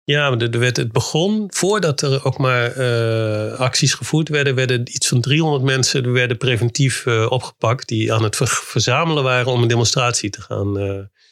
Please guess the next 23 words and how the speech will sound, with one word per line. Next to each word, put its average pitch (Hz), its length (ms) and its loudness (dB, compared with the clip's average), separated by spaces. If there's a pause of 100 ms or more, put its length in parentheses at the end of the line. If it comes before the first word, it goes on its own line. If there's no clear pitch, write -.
(140)
die 127 160 2
werden 131 180 2
allemaal 123 480 0 (360)
onder 131 200 2
artikel 131 340 0
honderdveertig, 143 1040 0
eh, 117 260 2 (100)
vorming 160 580 0
van 139 120 2
een 131 120 4
criminele 127 800 2
vereniging, 123 680 2
werden 117 280 2
die, 110 280 0
eh, 104 40 -4
vastgezet. 107 800 -2
En 135 120 0
dat 120 140 2
ging 120 440 -2
de, 117 380 2
de 113 140 0
andere 120 380 2
dagen, 107 760 -2